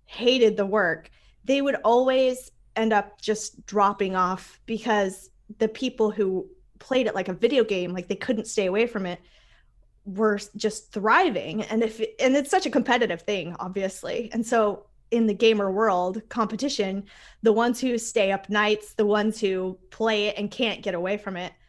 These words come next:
are the ones who always succeed. And I had a hard time understanding this because I thought, "Well, everybody can succeed at it." I used to think if you know the right steps, then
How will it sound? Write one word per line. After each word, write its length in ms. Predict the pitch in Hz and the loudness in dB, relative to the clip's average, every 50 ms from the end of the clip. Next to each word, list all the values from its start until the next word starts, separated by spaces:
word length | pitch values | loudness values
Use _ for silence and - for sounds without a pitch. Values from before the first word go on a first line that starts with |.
| _ _ _ _ _ _ - | _ _ _ _ _ _ 0
are 120 | - 240 | 0 2
the 80 | 208 214 | 2 0
ones 240 | 220 214 208 214 226 | 0 0 -2 -2 0
who 120 | 226 196 | -2 -2
always 320 | 170 190 190 190 185 - | 0 0 -2 -2 -4 -4
succeed. 540 | - 214 - - - - 330 339 277 220 208 - | -8 -10 -10 -10 -6 -4 -2 0 0 0 0 -2
And 140 | 214 226 | -4 -4
I 240 | 240 240 233 220 220 - _ _ _ | -2 -2 -2 -4 -4 -10 _ _ _
had 180 | - 294 349 415 | -2 0 2 2
a 20 | 370 | 2
hard 200 | 311 311 285 269 | 2 0 0 0
time 180 | 262 262 240 | -2 -2 -2
understanding 880 | 196 190 214 214 214 - - - 233 240 247 247 233 208 202 190 185 - _ _ _ _ _ _ | -2 -2 -2 -4 -4 -6 -4 -2 0 0 0 0 -2 -4 -6 -8 -10 -12 _ _ _ _ _ _
this 460 | 196 190 180 202 185 180 180 175 - | -12 -6 -4 -4 -4 -4 -4 -6 -8
because 240 | - 190 - 214 214 | -10 -10 -6 -4 -6
I 80 | 208 | -6
thought, 240 | 202 - 214 208 - | -2 0 0 0 2
"Well, 300 | 269 294 302 294 294 - - - - - - | 2 2 2 2 0 -4 -14 -20 -8 0 2
everybody 360 | 294 370 392 381 330 277 254 | 4 4 4 2 2 -2 -2
can 180 | - - 214 | -2 -2 -4
succeed 520 | 214 - - 214 214 - - 220 220 190 185 | -4 -2 -4 -6 -6 -6 -6 -4 -4 -2 -2
at 160 | 170 165 165 | -2 -4 -4
it." 80 | 143 - | -4 -2
I 60 | - 202 | -2 -2
used 240 | 226 233 254 247 - | -2 -2 -4 -4 -4
to 80 | 254 | -6
think 300 | 240 - 247 233 220 - - 247 | -2 -2 -2 -2 -2 -4 -2 -2
if 160 | 233 233 - | -2 0 0
you 100 | 254 254 | 0 2
know 240 | 254 262 277 311 349 | 2 4 2 2 2
the 100 | 311 262 | 2 2
right 300 | 247 240 240 - - - | 2 2 2 0 -4 -10
steps, 720 | - - - 254 220 170 170 208 - - - - - - _ _ _ _ _ _ _ _ _ _ _ _ _ _ _ _ _ _ _ | -16 -4 -2 0 0 0 -2 -6 -8 -14 -18 -18 -18 -20 _ _ _ _ _ _ _ _ _ _ _ _ _ _ _ _ _ _ _
then 160 | 269 277 | 0 0